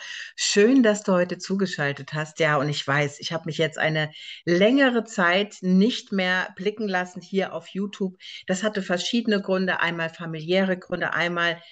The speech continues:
bin ich operiert worden und ich habe einfach die Zeit für mich gebraucht,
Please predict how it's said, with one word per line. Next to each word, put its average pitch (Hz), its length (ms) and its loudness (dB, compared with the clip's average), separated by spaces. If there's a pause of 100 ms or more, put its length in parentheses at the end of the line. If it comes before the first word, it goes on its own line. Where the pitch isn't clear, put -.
(160)
bin 170 140 -2
ich 170 160 -4
operiert 170 520 -2
worden 175 320 0
und 247 420 4 (560)
ich 190 300 0
habe 185 220 -4
einfach 170 440 -4
die 170 220 -10
Zeit 156 420 -4
für 160 160 -4
mich 170 300 -4
gebraucht, 165 640 -2